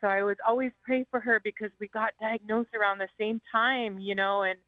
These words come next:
so I always prayed for them in private and, and just asked the Creator to give, give Wes the strength because, you know, he was a single parent and having to go, they had to go much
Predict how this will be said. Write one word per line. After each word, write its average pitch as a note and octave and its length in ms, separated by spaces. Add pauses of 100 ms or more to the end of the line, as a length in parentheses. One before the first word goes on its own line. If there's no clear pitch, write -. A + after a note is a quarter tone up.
(440)
so A#3 80
I A3 280
always A#3 420
prayed A3+ 300 (100)
for G3+ 320 (160)
them G3 380 (640)
in G3 160
private G#3+ 720
and, F#3 280
and F#3 160
just G3 160 (260)
asked G3+ 300
the G#3 80
Creator G#3 480
to F#3+ 100
give, F#3+ 200 (280)
give G3+ 140 (480)
Wes C4+ 180 (320)
the G#3 100 (160)
strength B3+ 460
because, G#3 440 (260)
you G#3 160
know, G#3 280 (140)
he G#3+ 80
was G#3 180
a G#3+ 80 (100)
single A3 280 (100)
parent A#3 420
and F#3+ 200 (460)
having A3 400
to A3 80
go, G#3+ 480
they G#3+ 140
had C4+ 220
to A#3 80
go G#3 180
much G#3 160